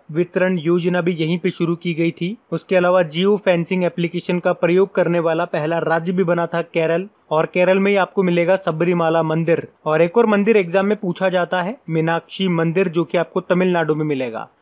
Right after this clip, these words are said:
और कोणार्क सूर्य मंदिर, यह भी न्यूज़ में रहा था, और ये आपको कहाँ मिलेगा? ये उड़ीसा में मिलेगा। उसके अलावा केरल सरकार ने डिजिटल साक्षरता अभियान मैं भी डिजिटल हूँ,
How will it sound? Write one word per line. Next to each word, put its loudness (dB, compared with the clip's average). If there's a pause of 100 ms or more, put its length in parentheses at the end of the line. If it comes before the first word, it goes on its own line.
(300)
और 0
कोणार्क 0
सूर्य 0
मंदिर, 0
यह 0
भी 0
न्यूज़ 0
में 0
रहा -2
था, -8 (320)
और 0
ये 0
आपको 0
कहाँ 2
मिलेगा? -2 (100)
ये 2
उड़ीसा 0
में 0
मिलेगा। -4
उसके 0
अलावा 4
केरल 2
सरकार 0
ने 0
डिजिटल 0
साक्षरता 0
अभियान -2
मैं 0
भी -2
डिजिटल -2
हूँ, -4